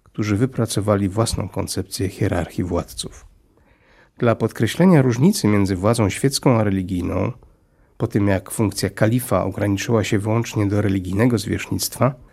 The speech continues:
władcy muzułmańscy zaczęli używać tytułu sułtana.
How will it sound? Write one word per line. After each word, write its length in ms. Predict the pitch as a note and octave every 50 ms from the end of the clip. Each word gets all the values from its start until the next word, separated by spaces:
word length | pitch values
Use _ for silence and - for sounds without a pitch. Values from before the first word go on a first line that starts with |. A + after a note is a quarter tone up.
| _ _ _ _ _ _ _ _ _ _ -
władcy 300 | C#3 E3 F3+ - - G3
muzułmańscy 680 | F3+ D#3+ C#3 B2+ B2 A2 A2+ D3 D#3 D3+ - - - D#3+
zaczęli 380 | C#3+ B2 G2+ - - - C3+ B2+
używać 420 | A#2+ G#2+ A2+ G#2 A#2 A#2+ A#2 -
tytułu 380 | - A#2+ G#2 - G2 F#2+ F#2 F#2
sułtana. 680 | - - A2+ G#2+ G#2+ - B2 A2 F2+ D#2 E2 E2 F2